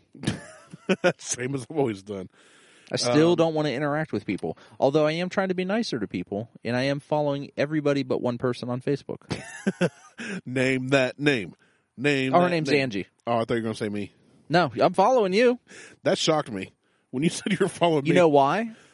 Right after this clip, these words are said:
Speaker 1: No.
Speaker 2: The four hundred and some people that I follow cancels out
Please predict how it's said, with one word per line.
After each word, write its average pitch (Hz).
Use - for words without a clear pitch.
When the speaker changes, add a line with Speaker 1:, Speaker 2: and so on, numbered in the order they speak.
Speaker 1:
No. 98
Speaker 2:
The 135
four 170
hundred 175
and 165
some 156
people 165
that 139
I 131
follow 175
cancels 160
out 143